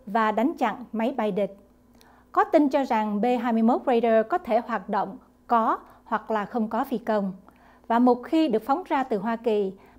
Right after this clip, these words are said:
máy bay sẽ có khả năng tấn công bất kỳ mục tiêu nào trên thế giới mà không cần tiếp nhiên liệu. Theo các nhà quan sát của tạp chí cho rằng chiếc máy bay B hai mươi mốt Raider này thuộc thế hệ máy bay tàng hình thứ tư,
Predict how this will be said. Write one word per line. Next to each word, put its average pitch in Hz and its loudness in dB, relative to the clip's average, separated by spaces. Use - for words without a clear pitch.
máy 254 0
bay 247 0
sẽ 214 -2
có 277 -2
khả 233 -4
năng 240 -2
tấn 262 0
công 240 0
bất 381 -2
kỳ 240 2
mục 208 -2
tiêu 254 0
nào 208 -2
trên 214 -2
thế 247 -2
giới 233 2
mà 214 -4
không 311 -2
cần 202 -2
tiếp 311 -4
nhiên 233 0
liệu. 202 -4
Theo 311 2
các 415 -4
nhà 254 2
quan 262 0
sát 339 -2
của 254 2
tạp 214 -6
chí 277 0
cho 269 2
rằng 220 -2
chiếc 349 -8
máy 359 -6
bay 233 0
B 208 -4
hai 226 -2
mươi 214 -2
mốt 285 0
Raider 233 0
này 202 -4
thuộc 226 4
thế 339 2
hệ - 2
máy 233 -2
bay 226 -2
tàng 214 -4
hình 190 -4
thứ 285 -6
tư, 226 4